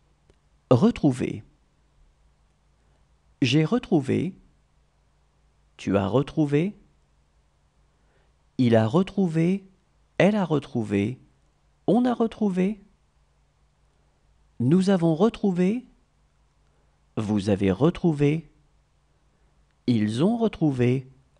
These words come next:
Elles ont retrouvé. Apprendre.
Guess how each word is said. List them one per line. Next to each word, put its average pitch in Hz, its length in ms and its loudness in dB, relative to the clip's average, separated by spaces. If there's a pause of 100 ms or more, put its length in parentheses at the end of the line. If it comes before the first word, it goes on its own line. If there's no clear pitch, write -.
(140)
Elles 185 340 2
ont 165 100 2
retrouvé. 120 640 -6 (2750)
Apprendre. - 880 -4